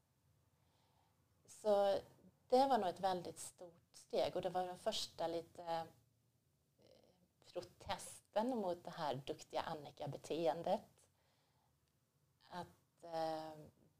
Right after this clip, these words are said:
det var kanske inte så populärt i alla led. Men jag, jag gjorde det. Det var jättejobbigt.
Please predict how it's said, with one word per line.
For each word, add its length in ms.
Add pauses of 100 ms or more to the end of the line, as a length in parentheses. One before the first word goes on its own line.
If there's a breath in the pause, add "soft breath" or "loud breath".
(640)
det 80
var 100
kanske 180
inte 160
så 80
populärt 480
i 40
alla 340 (600)
led. 480 (1400)
Men 140
jag, 240 (400)
jag 220
gjorde 320
det. 240 (1600)
Det 80
var 160
jättejobbigt. 880